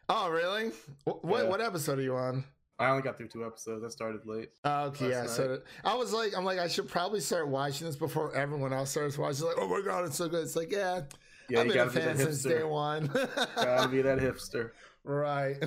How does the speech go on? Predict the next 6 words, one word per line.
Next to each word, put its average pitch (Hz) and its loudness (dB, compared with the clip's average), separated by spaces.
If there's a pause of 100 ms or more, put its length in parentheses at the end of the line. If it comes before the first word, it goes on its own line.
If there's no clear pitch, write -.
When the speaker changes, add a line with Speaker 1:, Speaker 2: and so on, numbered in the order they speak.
(180)
Speaker 1:
<laughs> - -4
Exactly. 123 -2
It's 107 -4
crazy 113 -4
stuff, 113 -6
man. 107 -8